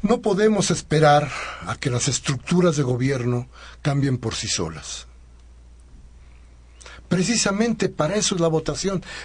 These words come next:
precisamente para eso hay elecciones. No, mire, le voy a dar un consejo, uno que le he dado durante mucho tiempo.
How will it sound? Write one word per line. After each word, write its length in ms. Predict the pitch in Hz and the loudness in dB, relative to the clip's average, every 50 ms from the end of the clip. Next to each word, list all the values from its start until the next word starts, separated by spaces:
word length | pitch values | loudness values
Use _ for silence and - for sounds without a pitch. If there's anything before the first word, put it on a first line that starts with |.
| - - | -6 -2
precisamente 760 | - 180 160 - 240 220 - 214 202 202 220 226 220 - 214 | 0 2 2 2 2 2 2 2 4 4 2 2 4 2 0
para 380 | - - - 165 156 151 151 170 | 0 2 2 2 4 4 4 4
eso 440 | 208 226 220 - - 185 170 185 208 - - - - - - - - - - - - - - - - - - | 4 4 2 2 0 -2 -2 -2 -6 -10 -20 -20 -20 -20 -16 -14 -12 -12 -14 -14 -18 -20 -20 -20 -20 -10 -2
hay 200 | - 156 170 170 | 0 2 2 2
elecciones. 800 | 156 151 - - - 185 180 165 151 123 98 - - - - - - - - - - - - - - - - - - - - - - - - - - - - - - - - - - - - - - - - - - - - - - - - | 2 2 0 0 2 2 2 2 0 0 -2 -4 -8 -10 -12 -18 -20 -20 -20 -20 -20 -20 -20 -20 -20 -20 -20 -20 -20 -20 -20 -20 -20 -20 -20 -20 -20 -20 -20 -20 -20 -20 -20 -20 -20 -20 -20 -20 -20 -20 -20 -20 -20 -20 -20 -20 -18 -10 -2
No, 220 | 131 139 151 160 | 0 2 4 4
mire, 420 | 160 156 170 170 165 156 143 113 - - - - - - - - - | 6 6 6 6 4 4 2 0 -2 -4 -12 -20 -20 -20 -20 -14 -6
le 100 | 147 131 | -4 -2
voy 120 | 139 160 165 | 0 2 2
a 60 | 165 | 4
dar 140 | 170 165 160 | 4 2 2
un 60 | 151 | 0
consejo, 580 | 123 123 113 104 - - 101 92 - - - - - - - - - - - - - - - - - - - - - - - - | 0 -2 -4 -4 -4 -4 -6 -8 -10 -14 -18 -20 -20 -20 -20 -20 -20 -20 -20 -20 -20 -20 -20 -20 -20 -20 -20 -20 -20 -16 -6 0
uno 280 | 151 160 165 156 123 | 2 4 4 2 0
que 100 | - - | -2 -2
le 100 | 120 127 | -2 0
he 40 | 131 | 2
dado 360 | 135 135 135 135 139 147 160 - - - - - - - - | 2 2 2 2 0 0 -2 -6 -10 -20 -20 -20 -20 -14 -8
durante 540 | - 127 120 110 117 110 101 - - 110 107 | -6 -4 -2 -2 -2 -4 -6 -6 -6 -4 -2
mucho 340 | 123 135 131 - - - - | 0 0 0 -2 -4 -8 -8
tiempo. 460 | - - - - 160 - - - | -8 -8 -8 -8 -10 -14 -20 -20